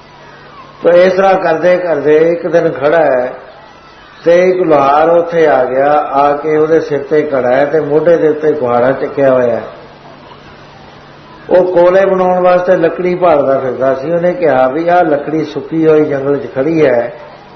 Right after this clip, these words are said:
ਦਿਸ-, ਪੂਰੀ ਤਰ੍ਹਾਂ ਦਿਸਦਾ ਨਹੀਂ ਹੈ,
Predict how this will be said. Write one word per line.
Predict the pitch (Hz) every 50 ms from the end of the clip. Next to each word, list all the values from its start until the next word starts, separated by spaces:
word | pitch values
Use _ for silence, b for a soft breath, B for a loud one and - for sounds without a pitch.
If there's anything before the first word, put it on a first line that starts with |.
| - - - - - - -
ਦਿਸ-, | 113 110 135 151 147 151 151 - - - - - - -
ਪੂਰੀ | 143 151 160 170 170 170
ਤਰ੍ਹਾਂ | 175 165 160 156
ਦਿਸਦਾ | 147 - 131 127 113 - - 156 165 170
ਨਹੀਂ | 175 180 170 160
ਹੈ, | 147 139 131 123 - - -